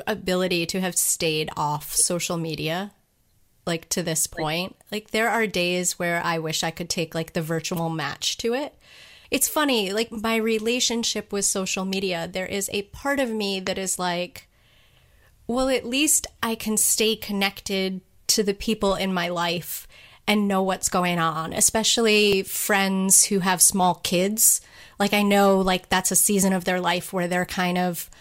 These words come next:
really hard to get a hold of to have a one-on-one conversation. But I can at least, I can see the kids grow up. I, I kinda have a sense of, like,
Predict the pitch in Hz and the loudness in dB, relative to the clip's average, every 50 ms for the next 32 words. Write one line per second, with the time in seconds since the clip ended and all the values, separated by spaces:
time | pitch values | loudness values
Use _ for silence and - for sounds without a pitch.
0 | - - - - - - - - _ _ _ _ - 220 233 240 269 269 254 254 | -20 -20 -20 -20 -20 -20 -20 -20 _ _ _ _ -4 -2 2 4 4 4 4 4
1 | 247 214 233 220 214 208 240 202 214 202 196 190 - 190 180 180 170 196 180 180 | 2 2 2 2 2 2 2 0 2 2 2 2 2 2 0 2 2 4 4 4
2 | 175 175 170 175 170 - - - - - - - 208 202 196 190 175 180 180 180 | 4 2 0 -2 -4 -4 -6 -6 -8 -6 -4 -2 -2 0 2 2 2 2 2 2
3 | 180 180 185 180 175 175 175 175 180 180 - 196 180 170 165 175 175 - - 185 | 2 2 2 2 0 0 -2 -2 -2 -2 -2 -2 -2 0 -2 -2 0 0 2 2
4 | 180 175 - - 180 175 170 175 175 - - - - - - - - - - - | 2 2 0 0 0 0 -2 -2 -4 -6 -10 -18 -20 -20 -20 -20 -20 -20 -20 -20
5 | - _ - 214 196 208 202 208 202 202 202 233 208 185 - 185 185 190 185 - | -20 _ -2 2 4 4 6 4 4 2 0 0 -2 -2 0 0 0 2 2 2
6 | - - - - - - - 180 180 - - 175 160 170 - - 277 226 - - | 2 0 0 -4 -6 -4 -2 0 2 2 2 2 2 2 0 2 2 2 2 2
7 | - 233 220 214 208 202 202 196 196 190 185 - - 160 147 - - 170 165 160 | 4 4 4 6 6 6 6 6 4 4 2 0 -2 -2 -2 -2 -2 -2 -2 -2
8 | - - - 175 165 175 180 165 156 170 - - 156 165 170 - 180 - 165 160 | -2 -2 0 0 0 2 2 0 2 2 2 2 2 2 0 0 0 0 0 -2